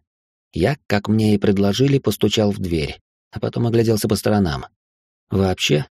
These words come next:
Учитывая расположившиеся поблизости развалины многоэтажки внешнего города, заброшенный склад и какую-то мрачную усадьбу,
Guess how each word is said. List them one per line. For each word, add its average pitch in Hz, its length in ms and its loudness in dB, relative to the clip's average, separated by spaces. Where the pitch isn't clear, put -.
Учитывая 113 480 2
расположившиеся 110 880 4
поблизости 104 520 2
развалины 98 560 2
многоэтажки 98 720 2
внешнего 95 500 2
города, 95 460 0
заброшенный 101 580 2
склад 95 480 -2
и 82 60 -2
какую-то 90 500 0
мрачную 90 440 -2
усадьбу, 95 500 -2